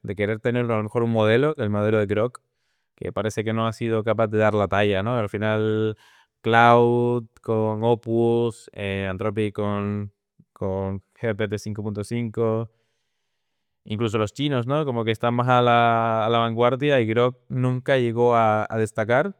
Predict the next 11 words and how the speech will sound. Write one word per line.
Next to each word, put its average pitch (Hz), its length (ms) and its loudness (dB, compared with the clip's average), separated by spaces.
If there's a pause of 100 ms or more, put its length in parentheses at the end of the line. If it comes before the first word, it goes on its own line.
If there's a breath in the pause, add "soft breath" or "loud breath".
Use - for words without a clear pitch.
y 110 180 -8
puede 123 280 2
ser 127 180 -2
que 127 140 -2
por 113 180 0
eso 156 480 -2 (720)
esté 110 320 -6
ahora 110 600 0 (140)
revendiendo 104 640 -2
esta 107 300 -2
in-, 101 240 -6